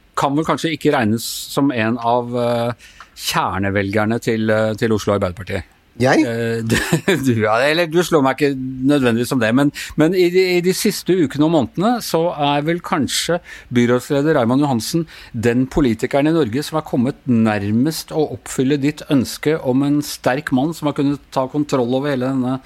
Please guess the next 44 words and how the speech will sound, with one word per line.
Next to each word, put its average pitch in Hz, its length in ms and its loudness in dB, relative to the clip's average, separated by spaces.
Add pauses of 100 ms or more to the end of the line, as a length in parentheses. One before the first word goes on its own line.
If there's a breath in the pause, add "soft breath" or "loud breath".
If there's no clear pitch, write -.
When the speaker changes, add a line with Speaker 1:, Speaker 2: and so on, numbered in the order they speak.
(180 loud breath)
Speaker 1:
smittesituasjonen. 139 880 0 (420)
Speaker 2:
Altså, 180 300 2 (260)
du 160 80 2
kan 175 160 2
si 165 160 2
hva 143 160 4
du 143 160 2
vil, 127 160 2
Anders, 131 380 2
men 170 260 2
Raymond 143 320 2
Johansen 131 320 0
har 185 160 4
reddet 143 160 2
Oslo. 139 220 0 (100)
Speaker 1:
<laughs> 123 80 -2
Ja, 165 140 0 (420 loud breath)
så, 143 160 0
eh, 147 560 2
du 135 160 0
føler 123 240 2
at 131 80 -2
han 131 160 0
var 123 160 2
den 127 120 0
sterke - 360 -2
mannen 113 320 0
vi, 123 80 4 (480)
na-, 123 320 0
nasjonen, 123 460 2
eller 127 160 2
i - 20 0
hvert 120 140 0
fall 127 100 2
hovedstaden, 117 560 0
eh, 123 300 -2
trengte? 127 340 -2
Speaker 2:
Han 143 320 0
sørget 110 320 -2
for 123 240 2
at 123 240 -2
dette 113 300 0
gikk 107 100 -4
bra. 95 180 -6